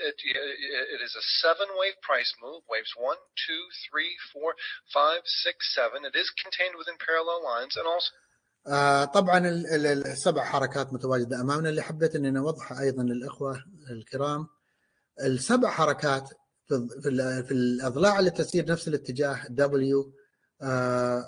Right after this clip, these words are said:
Speaker 2: آه، وال، آه، آه، دبل إكس، آه، والواي، ال W والواي. آه، الموجات الداخلية ال A B C اللي فيها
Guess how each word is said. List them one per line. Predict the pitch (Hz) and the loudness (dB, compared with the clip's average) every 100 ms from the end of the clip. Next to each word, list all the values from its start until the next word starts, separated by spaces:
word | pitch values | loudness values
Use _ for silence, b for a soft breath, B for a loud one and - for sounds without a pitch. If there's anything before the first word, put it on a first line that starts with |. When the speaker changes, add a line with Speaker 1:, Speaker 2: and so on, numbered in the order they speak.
| 123 | -6
Speaker 2:
آه، | 123 117 113 113 110 110 110 - _ _ _ _ - | -4 -4 -4 -6 -6 -8 -10 -16 _ _ _ _ -4
وال، | 123 107 110 123 | -4 -4 -6 -4
آه، | 120 110 107 107 - _ _ _ _ _ _ _ _ _ _ _ _ _ _ _ _ _ 127 | -2 -2 -4 -8 -14 _ _ _ _ _ _ _ _ _ _ _ _ _ _ _ _ _ -6
آه، | 120 117 113 | -2 -2 0
دبل | 120 117 117 | 0 0 -2
إكس، | 117 - | -4 -4
آه، | 139 135 | 2 4
والواي، | 120 127 131 120 110 - | 6 6 6 4 0 -6
ال | 127 123 | -2 4
W | 156 151 143 | 6 6 8
والواي. | 135 127 123 110 110 _ b b b b - | 6 4 2 -2 -6 _ b b b b -6
آه، | 131 127 | 0 2
الموجات | 127 123 139 135 208 240 | 2 2 2 8 8 8
الداخلية | 220 175 165 170 156 | 4 2 2 4 4
ال | 135 | 4
A | 165 151 143 | 6 6 6
B | 131 - | 0 0
C | |
اللي | 131 123 | 0 0
فيها | 123 131 113 131 | 0 -2 -2 -6